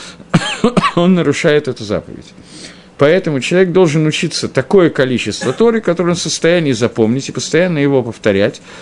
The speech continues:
И не нужно учить всю Тору целиком, правда, шита Рав Шломо Залмана, что один раз надо пройти целиком весь шас, более или менее его знать, и после этого повторять только те части, которые ты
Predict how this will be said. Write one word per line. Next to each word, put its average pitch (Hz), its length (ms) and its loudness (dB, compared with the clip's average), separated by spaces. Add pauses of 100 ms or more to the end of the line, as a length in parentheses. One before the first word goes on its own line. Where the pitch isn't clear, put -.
(200)
И 196 180 4
не 165 140 4
нужно 156 400 2
учить 120 280 -2
всю - 220 -2
Тору 95 260 0
целиком, 110 500 0
правда, 127 280 2
шита - 300 -2
Рав 120 140 0
Шломо 107 220 -2
Залмана, 101 440 -2 (380)
что - 200 0
один 135 260 2
раз 117 260 2
надо 107 160 -2
пройти 117 320 0
целиком 117 500 2
весь 104 220 2
шас, - 480 -2 (400)
более 135 340 6
или 110 80 2
менее 101 280 0
его 98 200 0
знать, 208 400 -2 (320)
и 120 80 2
после 135 380 2
этого 190 240 2
повторять 135 680 0 (420)
только 147 340 2 (160)
те 147 220 2
части, 190 500 0
которые 123 520 0
ты 151 480 0